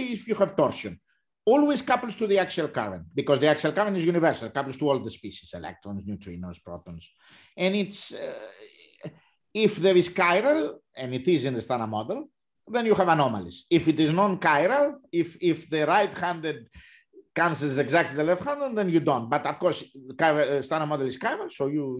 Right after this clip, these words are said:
you, you have the anomalies, but it doesn't have any other, it can produce leptogenesis in this way. That's the only difference. I mean, it's important difference because it produces at tree level. The decay of the right-handed neutrino to Stana model particles is different from the decay to the antiparticles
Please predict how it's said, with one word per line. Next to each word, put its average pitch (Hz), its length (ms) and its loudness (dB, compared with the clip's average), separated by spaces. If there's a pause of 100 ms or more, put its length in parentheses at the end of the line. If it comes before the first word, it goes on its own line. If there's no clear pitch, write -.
you, 127 120 0
you 127 120 -4
have 120 160 -4
the 131 100 0
anomalies, 104 380 -4
but 131 160 -4
it 131 100 -8
doesn't 147 340 -2 (120)
have 131 140 0
any 135 260 -4
other, 127 380 -4 (280)
it 147 100 -10
can 160 120 2
produce 170 320 6
leptogenesis 143 760 0
in 98 80 -10
this 92 180 -8
way. 82 180 -12 (320)
That's 131 240 0
the 135 80 2
only 123 260 0
difference. 110 640 -6
I 131 100 -6
mean, 92 260 -10
it's 87 100 -14
important 120 420 -4
difference 82 340 -16 (380)
because 110 220 -6
it 104 80 -8
produces 131 380 -4
at 127 140 0
tree 135 160 0
level. 95 360 -4 (260)
The 113 100 -2
decay 151 420 2
of 113 140 2
the 123 80 0
right-handed 127 440 -2
neutrino 117 440 -4
to 104 300 -8 (220)
Stana 139 320 -2
model 123 200 -4
particles 196 440 -6
is 127 120 -4
different 123 420 -6
from 113 140 -10
the 110 100 -2
decay 110 280 -4
to 113 120 -6
the 104 100 -4
antiparticles 92 640 -10